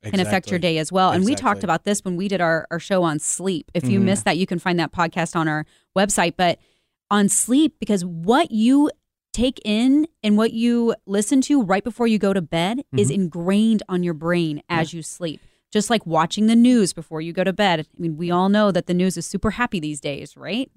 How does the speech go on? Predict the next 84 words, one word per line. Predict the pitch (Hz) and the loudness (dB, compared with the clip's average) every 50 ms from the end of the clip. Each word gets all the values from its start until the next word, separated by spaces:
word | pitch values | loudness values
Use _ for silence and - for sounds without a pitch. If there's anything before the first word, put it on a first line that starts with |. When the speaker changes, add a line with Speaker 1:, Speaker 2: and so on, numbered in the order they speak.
| 143 120 | -6 -2
Speaker 1:
All | - 120 | -2 -2
Speaker 3:
Yeah. | 127 | 0
Speaker 1:
kinds | 127 214 214 208 214 | 0 -2 -2 -2 -2
of | 185 | -4
Speaker 3:
Oh, | 180 | -2
of | 202 | 0
Speaker 1:
positive | 196 214 190 208 214 | 0 0 2 2 2
Speaker 3:
course. | 202 165 110 107 | 2 2 2 2
Speaker 1:
information. | 208 233 277 285 233 - - 185 160 - - | 2 4 4 4 4 2 2 2 2 2 2
Speaker 2:
And | 123 127 123 | 2 2 4
Speaker 3:
Yeah. | 131 139 | 4 4
Speaker 2:
because | 143 147 139 131 | 4 4 2 2
of | 127 113 | 0 0
our | 120 117 113 | 0 -2 -2
sleep | - - - 127 123 123 - | -2 -4 -4 -2 -2 -2 -2
show, | - - 110 101 92 95 | -4 -6 -6 -6 -4 -4
I | 101 104 | -4 -4
actually | 104 - - 107 101 | -4 -4 -6 -8 -8
keep | - - 110 - | -6 -6 -6 -4
a | 98 | -2
list | 98 107 104 - | -2 -2 -2 -2
by | - 101 | -2 -2
my | 101 101 98 | -2 -2 -2
bed, | 92 98 95 92 95 | -4 -4 -6 -8 -8
and | 87 | -10
I | 92 | -8
write | 101 104 104 104 | -6 -4 -4 -4
out | 104 92 | -4 -6
my | 95 98 95 92 | -8 -10 -10 -10
list | 92 98 104 101 - - | -6 -6 -6 -6 -6 -8
of | 101 - | -12 -12
things | - 104 101 95 | -10 -8 -8 -8
I | 98 | -8
need | 98 98 92 | -8 -10 -12
to | |
accomplish | 87 - - 117 131 123 - 104 - - | -12 -6 -4 -2 -2 -2 -2 -4 -6 -8
the | 104 | -10
next | 101 98 - - | -14 -16 -16 -14
day, | 110 104 101 | -14 -14 -12
so | - - 151 | -10 -8 -8
that | 156 139 | -6 -4
way | 139 | -4
I | 123 - | -6 -6
can | 113 110 | -8 -12
relax | 104 104 98 98 101 104 101 - - _ - - - _ _ _ _ _ - | -16 -16 -14 -12 -10 -10 -10 -10 -12 _ -20 -20 -20 _ _ _ _ _ -6
Speaker 1:
Yeah, | 220 240 254 240 | -4 -4 -2 -4
and | - - | -2 0
you | 196 | 0
Speaker 2:
and | 196 - | 0 2
Speaker 1:
can | - 214 | 0 0
Speaker 2:
enjoy | 196 202 190 | 0 2 2
Speaker 1:
relax | 95 92 98 98 | 2 2 0 -2
Speaker 2:
my | 98 | -2
Speaker 1:
before | 208 202 - 196 | -4 -4 -2 -2
Speaker 2:
sleep. | 180 175 | -2 -2
Speaker 1:
you | 170 160 | -2 -2
go | |
to | 156 160 | -2 -2
Speaker 2:
Correct. | 110 101 202 | -2 -2 0
Speaker 1:
sleep. | 233 247 196 - - _ | 0 0 0 -2 -4 _
But | - 202 175 - | -2 -2 -2 -2
Speaker 3:
Yeah. | - - | -2 0
Speaker 1:
you | 233 240 | 2 2
know | 269 269 247 | 4 2 2
how | 214 214 196 185 180 | 2 2 2 2 2
you | 190 180 202 | 0 0 0
don't | 202 196 - 190 | -2 -2 -2 -4
let | 185 - - | -6 -6 -8
your | 160 156 | -12 -16
children | - - 190 190 214 185 175 165 160 160 | -10 -4 -2 -2 -2 0 -2 -2 -4 -2
watch | 156 165 165 160 160 - - - - | 0 2 2 2 0 -2 -4 -10 -12
scary | - - - 196 175 165 165 | -12 -8 -4 -4 -2 -2 -2
movies | 170 175 180 175 160 - - | -2 -4 -4 -6 -8 -10 -12
before | 156 - 170 151 | -12 -12 -10 -10
they | 147 151 | -8 -10
go | 151 139 | -10 -12
to | 139 147 | -12 -8
bed | 139 165 147 139 | -8 -6 -6 -6
at | - - | -8 -12
night. | 139 123 110 - - | -14 -16 -18 -10 -6
Speaker 3:
Yeah, | 139 123 117 117 104 92 95 | -4 -2 -2 -2 -4 -4 -6
Speaker 1:
'Cause | - 156 123 127 120 | -4 -2 -2 -2 -2
Speaker 3:
that | 131 | -2
never | 131 120 113 104 - - | -4 -4 -4 -4 -6 -10